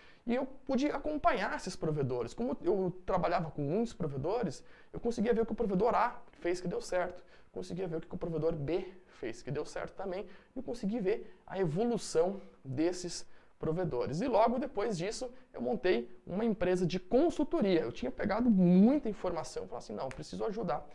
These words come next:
esses provedores aí a construir as suas redes F T T H. Então, eu costumo falar que a minha escola de provedor foi uma escola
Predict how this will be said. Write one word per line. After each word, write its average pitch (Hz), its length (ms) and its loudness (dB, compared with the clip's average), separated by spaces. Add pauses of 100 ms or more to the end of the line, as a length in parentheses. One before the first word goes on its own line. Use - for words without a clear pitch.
(220)
esses - 260 -12
provedores 151 640 -2
aí 143 160 -4 (200)
a 175 140 -10
construir 170 560 -2 (220)
as 143 100 -10
suas 151 280 -4
redes 143 440 -6
F 143 160 -6
T 143 100 -6
T - 140 -6
H. 117 200 -4
Então, 240 280 0 (320)
eu - 100 -4
costumo 226 220 -2
falar 226 240 4
que 226 100 0
a 208 60 6
minha 226 240 2
escola 180 580 2
de 135 120 -4
provedor 143 420 -2
foi - 180 -6
uma 277 120 -4
escola 269 520 -2